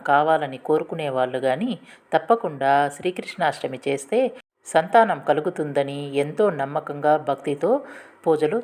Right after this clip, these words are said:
చేస్తారు. చాలా ప్రాంతాల్లో అయితే ఉట్టి కూడా కొడతారనమాట. కొద్దిమంది అయితే కృష్ణుడి పూజలన్నీ అయిపోయాక ఆ రాత్రి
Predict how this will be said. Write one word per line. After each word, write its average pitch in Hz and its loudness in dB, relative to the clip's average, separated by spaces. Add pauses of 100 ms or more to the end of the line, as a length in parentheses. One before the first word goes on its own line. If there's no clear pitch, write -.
చేస్తారు. 127 0 (920)
చాలా 214 6
ప్రాంతాల్లో 214 4
అయితే 143 2 (300)
ఉట్టి 170 -4
కూడా 165 4 (400)
కొడతారనమాట. 127 2 (560)
కొద్దిమంది 196 -2
అయితే 143 -2 (560)
కృష్ణుడి 180 -4 (100)
పూజలన్నీ 156 -2
అయిపోయాక 139 0 (580)
ఆ - 10
రాత్రి 156 2